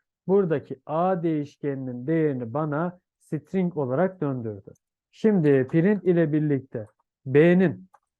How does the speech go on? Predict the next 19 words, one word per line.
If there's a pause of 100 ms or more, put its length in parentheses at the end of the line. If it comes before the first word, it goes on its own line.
(180)
tip
bulmasını
bir
çalıştıralım.
Mesela
B
değerinin
ne
olduğunu
bir
görüntüleyelim. (360)
Bakın
bana (300)
yetmiş
beş
nokta
on
beş
değerinin,